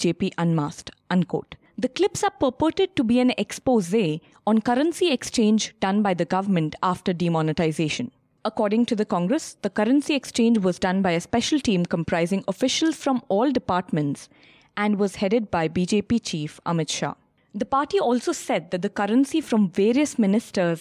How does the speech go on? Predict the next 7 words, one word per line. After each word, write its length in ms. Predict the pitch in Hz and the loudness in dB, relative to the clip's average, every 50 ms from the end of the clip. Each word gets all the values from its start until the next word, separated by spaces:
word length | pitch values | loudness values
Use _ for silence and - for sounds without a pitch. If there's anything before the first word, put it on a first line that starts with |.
| - - | -6 -4
and 180 | - 202 196 170 | -2 0 0 0
business 340 | 180 170 - 185 180 180 - - | -2 -4 -2 -4 -4 -4 -4 -2
houses 520 | 180 170 170 170 - 175 170 196 233 - - - - _ _ | -2 -2 -2 0 0 0 0 0 -2 -4 -12 -20 -20 _ _
were 140 | - 196 185 | -4 -4 -2
brought 340 | 160 - 190 240 277 311 - - - | -2 0 0 2 2 0 0 2 2
in 100 | 285 285 - - - | 2 2 2 0 0
planes 520 | 233 226 190 170 165 165 180 - - - | 2 2 4 2 2 0 0 -4 -8 -14